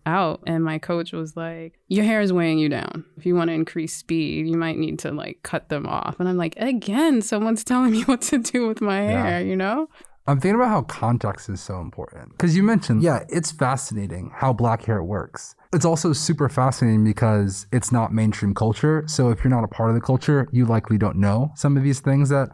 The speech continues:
Speaker 2: like, of course I know. Like, my mom has dreadlocks. She's had them for a while. I've asked her these questions in a place where it makes a lot of sense. Mother to son, son to mother.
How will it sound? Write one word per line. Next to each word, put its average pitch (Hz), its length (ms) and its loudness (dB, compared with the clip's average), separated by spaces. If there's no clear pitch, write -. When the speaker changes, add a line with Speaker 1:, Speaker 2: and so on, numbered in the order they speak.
Speaker 2:
like, 120 260 -6
of 147 120 0
course 311 220 2
I 120 100 2
know. 92 260 -2
Like, 120 100 4
my 139 140 4
mom 156 220 4
has 147 140 6
dreadlocks. 156 360 2
She's 156 120 2
had 131 140 2
them 135 120 0
for 143 120 2
a 139 60 4
while. 135 280 4
I've 123 160 0
asked 120 220 0
her 135 60 -2
these 123 140 -2
questions 123 500 0
in 123 80 -2
a 117 60 2
place 120 300 0
where 120 80 4
it 101 60 0
makes 113 260 0
a - 20 2
lot 110 140 2
of 104 60 -2
sense. 95 360 -4
Mother 107 340 2
to 110 100 -2
son, 95 340 -6
son 98 260 -2
to 107 100 -2
mother. 90 300 -4